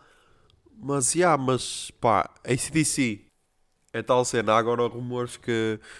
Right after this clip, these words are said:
que o Brian Johnson vai voltar, não sei. Mas, tipo, é fodido porque por um lado, podiam acabar, ok? Podiam acabar porque os gajos já fizeram tudo o que havia para fazer. Mas por outro lado, tens ali o Angus Young, que o gajo se diverte como se fo-,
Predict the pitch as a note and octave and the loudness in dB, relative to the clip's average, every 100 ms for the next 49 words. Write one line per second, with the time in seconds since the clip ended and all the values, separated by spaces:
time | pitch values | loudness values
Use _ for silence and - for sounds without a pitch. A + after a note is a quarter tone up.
0 | - - G#2 A2+ A#2 A#2+ A#2+ A#2 - A2+ | -20 -6 4 8 8 6 4 4 2 4
1 | A2 G#2 G#2 G2 A2 A#2 A#2 A2 G#2 - | 4 6 4 8 10 12 10 4 -8 -8
2 | A2 A#2 A#2 - - _ _ _ _ _ | -6 -6 -10 -18 -20 _ _ _ _ _
3 | _ - A#2+ B2+ - A#2+ - _ _ _ | _ -6 -4 -4 -2 -2 -2 _ _ _
4 | _ _ _ _ _ C#3 - B2 A#2 A2 | _ _ _ _ _ -2 -2 0 2 0
5 | - G#2+ - - - _ - C3 C#3 C3+ | -4 -8 -8 -18 -20 _ -4 2 10 10
6 | B2 B2+ C#3+ C3 C3 A#2+ A2 A#2 A#2+ - | 10 6 6 6 6 6 6 6 4 2
7 | G#2 A#2+ _ - - A#2+ A2+ B2 C3 B2+ | -2 -2 _ -12 -8 0 4 4 4 6
8 | A2+ A2 A#2+ B2 A#2 C3 A#2+ B2+ - B2 | 6 6 2 -2 6 6 8 2 4 4
9 | A#2+ A#2 - B2 A#2+ A2 G#2 - - A2 | 4 2 2 4 4 0 -4 -4 0 4
10 | A2+ A2 - G#2+ G#2 A#2 - - - - | 4 2 0 2 4 2 2 -12 -20 -20
11 | - _ _ - C3 C3+ D3 D3+ D3+ D#3 | -20 _ _ 0 2 2 6 6 6 6
12 | D#3 A#2 - B2 C3+ C3+ C#3 C3+ C#3 C3+ | 8 8 6 4 4 4 4 6 4 4
13 | C#3 B2+ C#3 C#3+ D3 - - D3+ C#3+ - | 0 0 2 2 2 -4 2 4 2 -4
14 | D3+ D#3 D3+ - D3+ C#3 - - - | -2 4 2 2 -6 -4 -4 -4 -8